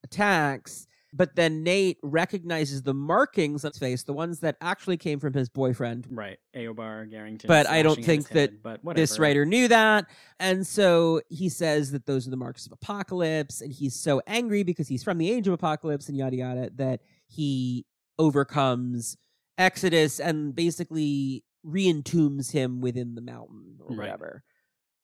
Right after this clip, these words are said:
Speaker 2: Um, and this basically brings an end to the nineties and also for a fair bit Exodus's <laughs> relevance.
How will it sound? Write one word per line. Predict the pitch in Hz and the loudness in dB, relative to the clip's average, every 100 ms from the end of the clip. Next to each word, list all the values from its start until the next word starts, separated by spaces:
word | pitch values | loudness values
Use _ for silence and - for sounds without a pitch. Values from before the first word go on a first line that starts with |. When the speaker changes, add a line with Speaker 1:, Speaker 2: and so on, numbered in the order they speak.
| _ _ - | _ _ -14
Speaker 2:
Um, | 110 101 101 104 - _ _ _ _ - | -10 -10 -10 -12 -16 _ _ _ _ -4
and | 160 180 180 185 | 0 2 0 -4
this | 165 190 214 220 - - - _ _ - 208 | -2 2 2 0 -4 -6 -8 _ _ -8 -4
basically | 175 220 226 - 214 - 180 170 156 151 151 147 147 _ _ _ _ _ _ _ | 2 4 4 -2 -4 -2 2 4 6 8 8 6 4 _ _ _ _ _ _ _
brings | 131 139 151 147 139 | -2 2 4 4 2
an | |
end | 147 135 135 139 | 2 2 2 0
to | - 135 | -4 -4
the | 123 | -2
nineties | 117 117 143 156 170 160 147 | -2 0 -2 0 0 -2 -2
and | 131 127 - | -6 -6 -4
also | 139 131 - 147 131 | -4 -4 -4 -4 -4
for | - 120 117 | -4 -8 -8
a | |
fair | - - 185 180 | -10 -4 -2 0
bit | 135 120 113 _ - | 0 -2 -4 _ -10
Exodus's | 123 - 131 117 110 110 104 101 | -8 -8 -8 -6 -8 -8 -10 -14
<laughs> | 107 | -12
relevance. | 110 113 135 - - 220 - | -10 -6 -2 0 2 0 0